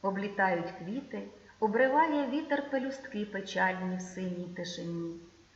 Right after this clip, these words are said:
По садах пустинних їде гордовито осінь жовтокоса на баскім коні». У цьому тексті є три дієслова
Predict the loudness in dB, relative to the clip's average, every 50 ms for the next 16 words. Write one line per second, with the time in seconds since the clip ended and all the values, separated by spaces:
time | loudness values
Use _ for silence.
0 | _ _ -8 -6 -6 -4 -2 -4 -2 4 6 6 6 6 4 -4 -6 -6 -6 -6
1 | -8 -6 -4 -4 -2 -2 -2 0 0 0 -2 -4 -10 -14 -18 -20 -18 -10 -10 -6
2 | -4 -2 -2 0 2 2 2 2 0 -2 -2 0 0 0 0 0 0 -2 -2 0
3 | 0 0 0 -2 -2 0 2 2 2 0 -2 -6 -6 -4 -2 -4 -4 -4 -4 -8
4 | -8 -6 -4 -2 -2 -2 -2 -4 -6 -6 -6 -6 -6 -8 -16 -20 -20 -10 -2 2
5 | 2 4 4 2 0 -2 -4 -10 -10 -6 -4 -2 -2 -2 -2 -6 -12 -4 -4 -2
6 | -2 0 -2 -4 -6 -6 -12 -18 -20 -20 -20 -20 -20 _ -20 -18 -14 -8 -2 -2
7 | -2 0 2 2 2 2 2 0 -2 -2 -2 -4 -6 -4 -4 -2 0 0 0 0
8 | 0 -2 -2 -2 -2 -2 -2 -2 -2 -2 -4 -4 -6 -8 -6 -6 -4 -4 -6 -6